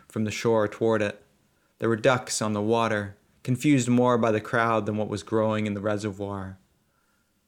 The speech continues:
There were more cameras than eyes on the growing mass.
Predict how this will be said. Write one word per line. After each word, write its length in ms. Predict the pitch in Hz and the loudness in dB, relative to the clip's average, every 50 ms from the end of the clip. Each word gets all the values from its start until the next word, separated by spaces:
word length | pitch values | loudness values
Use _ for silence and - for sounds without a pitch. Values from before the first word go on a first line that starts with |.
| _ _ _ | _ _ _
There 100 | - 120 | 2 4
were 80 | 123 120 | 4 4
more 180 | 131 135 135 | 6 4 4
cameras 480 | 127 - - 156 143 139 135 131 123 110 | 2 2 0 2 2 2 2 2 2 0
than 140 | 117 113 113 | 0 -2 -2
eyes 500 | - 113 123 120 120 120 117 113 110 98 | 0 0 0 2 2 2 2 2 0 0
on 80 | 107 | -2
the 80 | 104 104 | -4 -2
growing 380 | 95 110 107 107 104 101 98 98 | -2 -2 -2 -2 -2 -2 -4 -4
mass. 560 | 101 104 101 101 98 95 92 - - - | -4 -4 -4 -4 -6 -8 -10 -14 -18 -20